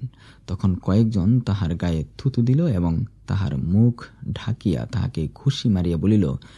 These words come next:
"বল দেখি, কে তোকে মারিল?" তারপর পাহারাদারেরা তাহাকে লইয়া গিয়া চর মারিতে লাগিল।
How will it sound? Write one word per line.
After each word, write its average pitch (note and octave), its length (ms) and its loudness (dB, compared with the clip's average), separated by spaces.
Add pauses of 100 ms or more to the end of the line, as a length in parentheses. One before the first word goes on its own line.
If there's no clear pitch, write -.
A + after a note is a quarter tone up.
(580)
"বল F#2+ 240 2
দেখি, C#3 340 0 (440)
কে F#2+ 180 0
তোকে A2 280 0
মারিল?" B2 380 4 (720)
তারপর E2+ 580 -2
পাহারাদারেরা F#2+ 680 0
তাহাকে E2+ 460 -4
লইয়া E2 360 -2 (200)
গিয়া E2 220 -2 (160)
চর G#2+ 280 2
মারিতে D2 340 -2
লাগিল। A#1+ 280 -6